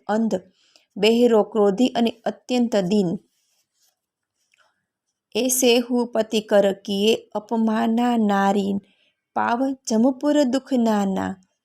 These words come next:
એકય ધર્મ એક વ્રત નેમા, કાર્ય વચન મન પતિ પદ પ્રેમા. એવા પણ પતિનું અપમાન કરવાથી સ્ત્રી યમપુરીમાં જાત જાતના અનેક દુઃખ ભોગવે છે. શરીર, વચન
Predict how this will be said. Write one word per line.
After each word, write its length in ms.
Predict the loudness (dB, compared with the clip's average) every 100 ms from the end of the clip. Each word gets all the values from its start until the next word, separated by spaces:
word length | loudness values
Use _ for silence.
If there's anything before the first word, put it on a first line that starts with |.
| _ -6
એકય 480 | -4 -2 2 2 2
ધર્મ 420 | 2 2 4 2 0 0
એક 220 | -2 0
વ્રત 320 | 0 -2 -2
નેમા, 640 | -2 -2 -2 -2 -2 -4 -6
કાર્ય 360 | 0 2 2 0
વચન 500 | 0 0 0 -2 0
મન 300 | 0 0 0 -2 _ _ _ _ -8
પતિ 340 | -6 -2 -2 -2 _ _ _ -6
પદ 180 | -4 0
પ્રેમા. 640 | 0 2 0 0 -2 -6 -8 _ _ _ _ _ _ _ _
એવા 300 | -2 2 2
પણ 220 | 2 -2 -2
પતિનું 640 | -2 -2 -2 0 -2 -4 -12
અપમાન 440 | -10 -2 0 0
કરવાથી 540 | 0 2 2 0 -2 -6
સ્ત્રી 400 | -6 -4 0 2
યમપુરીમાં 680 | 0 0 -2 0 2 2 0
જાત 320 | -2 -4 -4 -2
જાતના 320 | -2 -2 -8
અનેક 380 | -4 -2 -2 -2
દુઃખ 340 | -2 -2 -2
ભોગવે 480 | -6 -2 -2 2 2
છે. 280 | 2 -4 -4
શરીર, 540 | -2 0 2 2 0 -10 _ _ _ _ _ _ _ 0
વચન 340 | 0 2 0